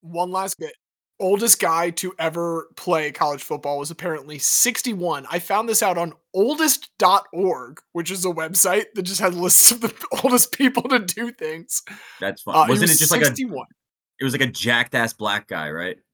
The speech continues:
Speaker 1: No, no, it's this old scrawny white guy who had been in college in sixty-eight, graduated, had played football there, has, like, a whole life in construction.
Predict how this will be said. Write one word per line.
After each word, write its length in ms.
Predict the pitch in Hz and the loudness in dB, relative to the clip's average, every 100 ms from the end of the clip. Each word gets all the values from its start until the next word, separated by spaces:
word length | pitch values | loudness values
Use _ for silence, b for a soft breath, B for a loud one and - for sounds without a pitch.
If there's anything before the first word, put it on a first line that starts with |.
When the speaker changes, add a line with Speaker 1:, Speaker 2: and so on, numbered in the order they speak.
| _ _ _ | _ _ _
Speaker 1:
No, 360 | 190 359 453 | 6 10 10
no, 180 | 240 392 | 10 8
it's 140 | 262 - | 8 6
this 140 | 220 | 0
old 240 | - 320 - | 2 2 4
scrawny 400 | - 294 320 294 | 2 4 2 4
white 240 | 214 269 | 4 4
guy 160 | 233 196 | 6 4
who 100 | 190 | 2
had 140 | 208 | 0
been 160 | 175 330 | 2 2
in 80 | 403 | 0
college 420 | - 254 247 202 | 4 6 6 2
in 60 | 202 | -2
sixty-eight, 680 | - 208 - 262 143 135 - - | -2 -2 -4 -2 -2 -4 -14 -4
graduated, 600 | 185 185 180 170 151 170 | 4 6 4 0 -2 -4
had 180 | 196 - | -8 -2
played 280 | 175 196 185 | 0 0 2
football 340 | 202 196 196 | 0 2 2
there, 460 | 170 143 123 123 _ _ - | 2 0 -2 -10 _ _ 2
has, 240 | 190 196 | 8 8
like, 120 | 190 190 | 8 6
a 60 | |
whole 260 | 185 190 196 | 4 4 4
life 240 | 175 175 180 | 4 2 0
in 80 | |
construction. 760 | 170 160 - 160 147 - 143 139 | -6 -6 -2 -2 -4 -6 -6 -8